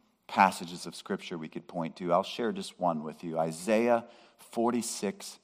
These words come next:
verse ten, is a perfect example of this. When we read, "Declaring the end from the beginning, and from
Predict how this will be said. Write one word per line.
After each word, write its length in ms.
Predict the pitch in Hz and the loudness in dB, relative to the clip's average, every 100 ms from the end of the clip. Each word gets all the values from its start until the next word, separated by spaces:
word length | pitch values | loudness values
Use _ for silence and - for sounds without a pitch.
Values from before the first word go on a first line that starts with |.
| - | -14
verse 420 | 80 87 85 - - _ | -6 -4 -4 -8 -16 _
ten, 400 | - 85 69 69 - _ _ _ _ _ _ _ _ _ - | -10 -8 -8 -10 -16 _ _ _ _ _ _ _ _ _ -14
is 120 | 85 | -12
a 40 | 98 | -12
perfect 520 | - 131 117 113 85 | 2 4 4 0 -8
example 460 | - 80 76 78 | -8 -6 -6 -6
of 100 | 76 | -8
this. 360 | 69 71 - - _ _ _ _ _ _ _ _ _ | -8 -14 -14 -20 _ _ _ _ _ _ _ _ _
When 180 | 98 95 | 0 4
we 120 | 98 | 4
read, 520 | 95 113 113 110 - - - - | 6 8 8 6 2 -10 -10 2
"Declaring 720 | 120 - 127 127 123 131 127 | 2 6 8 10 10 8 6
the 200 | 120 117 131 | 4 4 4
end 560 | 127 135 139 151 151 - - | 6 6 4 0 -2 -4 -18
from 580 | - 139 143 139 139 - - | 6 12 12 12 12 -4 -4
the 200 | 113 120 | 2 2
beginning, 840 | 98 113 98 120 101 87 76 - - _ _ _ _ _ _ _ _ _ _ _ _ _ _ _ | 4 4 2 0 2 0 -4 -12 -20 _ _ _ _ _ _ _ _ _ _ _ _ _ _ _
and 220 | - 127 127 | 4 4 8
from 440 | 131 123 107 | 10 12 10